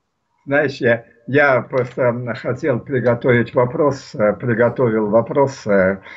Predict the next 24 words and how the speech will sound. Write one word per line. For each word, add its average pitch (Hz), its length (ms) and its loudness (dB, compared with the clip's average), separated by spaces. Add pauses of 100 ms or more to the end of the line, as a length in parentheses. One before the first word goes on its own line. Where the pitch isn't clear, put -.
(220)
вот, 113 300 2
связанный, 123 640 0
что 117 280 -4
с - 120 -8
нами, 135 360 2
э, 87 600 -4
вот 104 220 -4
с - 60 -20
тобою, 104 480 2
что 95 200 -4
мы 101 180 -2
там 92 280 0
пис-, 92 280 -8
э, 95 100 0
ну, 101 200 0
об 95 240 2
этом 92 180 -2
письмо. 127 600 2 (460)
Вот, 117 420 2
я 117 320 4
хотел, 120 560 2
э, 107 140 4
ну, 120 200 2
постучаться. 98 1080 -2